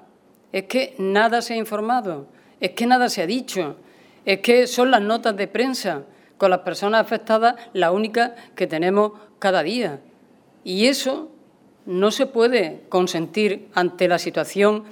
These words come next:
que estamos viviendo como consecuencia de la alerta sanitaria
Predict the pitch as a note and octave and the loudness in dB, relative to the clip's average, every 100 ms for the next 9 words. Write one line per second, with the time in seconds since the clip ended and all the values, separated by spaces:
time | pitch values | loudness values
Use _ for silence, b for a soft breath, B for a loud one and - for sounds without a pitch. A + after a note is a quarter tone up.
0 | B B - E3 - F#3+ A3+ G#3 F3+ F#3+ | B B -8 -8 0 0 0 -4 -4 -2
1 | G#3 A3+ G3+ F3+ E3+ D#3 D#3+ E3 E3+ G#3 | -2 -4 -2 -2 -4 -8 -6 -6 -2 -2
2 | G3+ B B B F3+ F#3 D#3 E3 E3 G3+ | -2 B B B 0 2 2 0 0 -2
3 | F#3+ F#3 D#3 E3+ A#3 A#3 D3+ | 0 -2 0 0 0 -2 -6